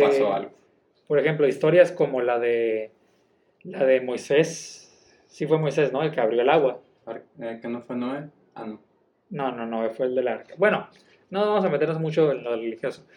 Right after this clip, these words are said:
Speaker 2: Eh,
Speaker 1: Ajá.
Speaker 2: historias como así, no sabemos si fueron tan impresionantes como se nos cuentan actualmente. Pueden ser distorsionadas, pueden ser,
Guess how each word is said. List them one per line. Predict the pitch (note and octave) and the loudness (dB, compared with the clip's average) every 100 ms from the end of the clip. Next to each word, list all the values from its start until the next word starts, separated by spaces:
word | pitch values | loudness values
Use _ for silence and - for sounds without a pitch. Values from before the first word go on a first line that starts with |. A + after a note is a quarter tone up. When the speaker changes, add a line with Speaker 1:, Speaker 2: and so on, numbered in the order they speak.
| - - _ | -20 -20 _
Speaker 2:
Eh, | E3 D#3 | 2 4
Speaker 1:
Ajá. | D#3+ | 6
Speaker 2:
historias | D#3 F3 G#3 A3 | 6 8 8 8
como | - C3+ | 2 -2
así, | - F#3 G#3 - _ - | 2 2 2 -2 _ -6
no | D#3+ E3+ | -2 2
sabemos | F3+ E3+ E3+ E3+ | 6 6 6 -2
si | - - C#3+ | -6 -4 -4
fueron | - C#3+ D3+ E3 D#3 - _ _ _ _ _ | 2 4 4 0 -6 -16 _ _ _ _ _
tan | F3 E3 D#3+ | 2 4 4
impresionantes | D3+ D#3+ C#3 C#3 C#3+ C#3+ D#3+ | 4 4 4 2 0 0 0
como | - C#3 C3 | 2 -2 -2
se | C3 | -4
nos | B2 B2 A2+ | -6 -8 -10
cuentan | D3+ C3+ C3+ C3 B2 | -8 -4 -2 -4 -6
actualmente. | A#2+ - B2+ G#3 B3+ E3+ | -8 -4 -2 -2 -2 -2
Pueden | - C#3 C#3 | 2 2 2
ser | C#3 | -2
distorsionadas, | C#3+ D3 C3 B2+ E3 - | -2 -4 -4 -2 -4 -2
pueden | D3 C#3+ | -2 -2
ser, | C#3 C#3 C#3 | 0 0 0